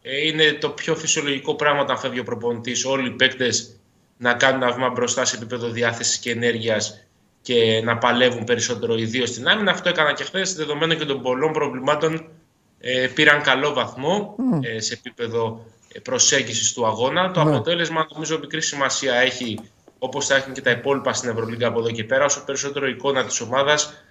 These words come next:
Speaker 1: να ξαναθυμίσει λίγο ομάδα, δηλαδή να μπουν κάποιες αρχές και να μπορέσει ο Παναθηναϊκός σταδιακά να, ε, χτίσει ό-, ό,τι μπορεί να προλάβει να χτίσει μέχρι την post-season στην, ε, Basket League, γιατί καλώς ή κακώς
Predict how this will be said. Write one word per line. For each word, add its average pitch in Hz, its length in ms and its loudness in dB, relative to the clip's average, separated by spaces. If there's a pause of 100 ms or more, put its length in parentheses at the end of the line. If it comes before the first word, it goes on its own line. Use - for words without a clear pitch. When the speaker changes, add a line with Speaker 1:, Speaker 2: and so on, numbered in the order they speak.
(260)
Speaker 1:
να 127 140 2
ξαναθυμίσει 127 720 0
λίγο 139 640 2 (680)
ομάδα, 117 520 4
δηλαδή 101 300 -8
να 117 140 -2
μπουν 120 240 -4
κάποιες 123 340 -4
αρχές 120 480 -4 (380)
και 131 120 -14
να 123 100 0
μπορέσει 120 320 0
ο 123 40 -4
Παναθηναϊκός 117 760 0
σταδιακά 117 580 -2
να, 127 120 0 (720)
ε, - 200 -6
χτίσει 120 920 0 (140)
ό-, 170 460 2
ό,τι 165 200 2
μπορεί 139 340 6
να 123 160 4
προλάβει 120 460 2
να 113 140 -2
χτίσει 147 640 -4 (340)
μέχρι 135 300 0
την 120 240 -6
post-season 131 640 0
στην, 117 320 -4
ε, 110 520 0
Basket 156 460 2
League, 165 140 0
γιατί 143 440 -4
καλώς 143 340 2
ή - 40 -4
κακώς 131 500 -4